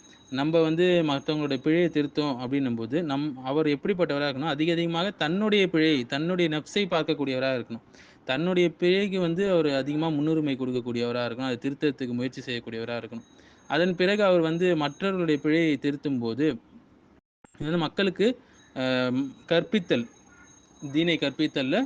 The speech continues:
ஒரு பகுதியாகவும் என்ன இருக்கு? அவங்க செய்யக்கூடிய பிழைகளை திருத்துவது அழகிய முறை. இதுவும் மார்க்கத்தை கற்பிப்பதற்கு,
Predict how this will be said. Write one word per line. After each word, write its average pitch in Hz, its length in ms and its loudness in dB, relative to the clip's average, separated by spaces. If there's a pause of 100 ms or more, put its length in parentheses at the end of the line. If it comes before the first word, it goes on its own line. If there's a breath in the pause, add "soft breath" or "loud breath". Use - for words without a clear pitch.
(320)
ஒரு 131 220 -6
பகுதியாகவும் 165 520 0
என்ன 160 140 0
இருக்கு? 123 280 -2 (460 soft breath)
அவங்க 127 200 -6
செய்யக்கூடிய 139 380 -2
பிழைகளை 139 460 -2 (520)
திருத்துவது 156 480 2
அழகிய 131 300 2
முறை. 143 180 -2
இதுவும் 175 220 0
மார்க்கத்தை 151 400 -2
கற்பிப்பதற்கு, 147 920 -6